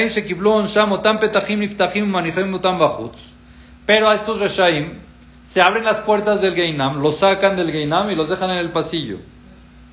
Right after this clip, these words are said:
¿Ok? Bechol Pitja Geinam Nikraim Beshemot Kenet Pitje Gan Eden. Aparte, todas las puertas del Geinam tienen nombres.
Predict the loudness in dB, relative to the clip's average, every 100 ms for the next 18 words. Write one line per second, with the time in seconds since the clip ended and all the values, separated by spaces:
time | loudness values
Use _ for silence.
0 | -20 -14 -2 2 2 0 -8 -16 -20 -20
1 | -20 -20 -20 0 2 6 4 4 -4 2
2 | 4 4 0 0 0 0 0 2 2 0
3 | 0 2 0 0 0 0 0 -4 -4 0
4 | 2 2 0 0 0 0 0 0 0 2
5 | 2 0 -4 0 2 2 -2 0 -2 -2
6 | -2 -2 -2 -4 -2 -2 -2 -2 -6 -8
7 | -16